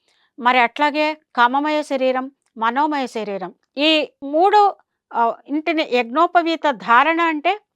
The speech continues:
ఈ ఈ స్థితుల్లో ఆయా శరీరాల్లో ఎలా, ఆ, ఉన్నత స్థితికి చేరుకోవాలో తెలియజేయటమే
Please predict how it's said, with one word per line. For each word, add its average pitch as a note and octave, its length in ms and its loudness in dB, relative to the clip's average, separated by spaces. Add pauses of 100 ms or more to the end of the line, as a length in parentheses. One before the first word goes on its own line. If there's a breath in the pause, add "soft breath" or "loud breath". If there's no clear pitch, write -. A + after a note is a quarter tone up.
(560 soft breath)
ఈ D4 180 0 (260)
ఈ F#4+ 40 4 (320)
స్థితుల్లో D#4 560 0 (560)
ఆయా C#4+ 300 4
శరీరాల్లో D4 680 0 (540)
ఎలా, B3 360 4 (280)
ఆ, A#3 60 0 (140)
ఉన్నత C4+ 360 -4
స్థితికి D4+ 420 -8 (100)
చేరుకోవాలో C4+ 640 0 (520)
తెలియజేయటమే D4 880 0